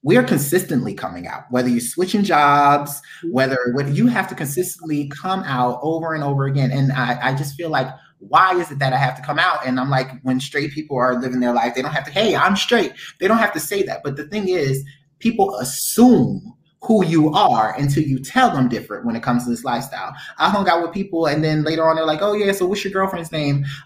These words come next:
Speaker 1: Okay, my girlfriend, um, yeah, I have plenty of girlfriends, but they're like, "Hey girl," not like somebody I sleep with, like, <laughs> you know what I'm saying? Like,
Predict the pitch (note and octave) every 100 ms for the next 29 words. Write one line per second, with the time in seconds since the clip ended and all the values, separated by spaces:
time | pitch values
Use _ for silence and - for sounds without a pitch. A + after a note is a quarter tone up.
0 | D3+ D3+ D3+ C3 G#2+ - _ _ _ B2+
1 | B2+ B2 A#2+ C3+ D3+ D3+ F3 E3 - C#3
2 | C3+ C3+ B2+ D#3+ F#3 A#3 - A3 C4+ F#3
3 | D#3 C#3+ D3 C3+ C#3+ C3+ D#3+ E3 D3 C#3+
4 | - F#3+ A#3+ A#3 A3+ A3 G#3+ G#3 D3+ F3
5 | E3+ D#3+ D#3 D3+ - D#3+ D#3+ D#3 C#3+ -
6 | - D3 D3+ C3+ C3 - - C#3+ A3 -
7 | G#3+ G#3 G3+ G3 F#3 F#3+ G3 D#3 C#3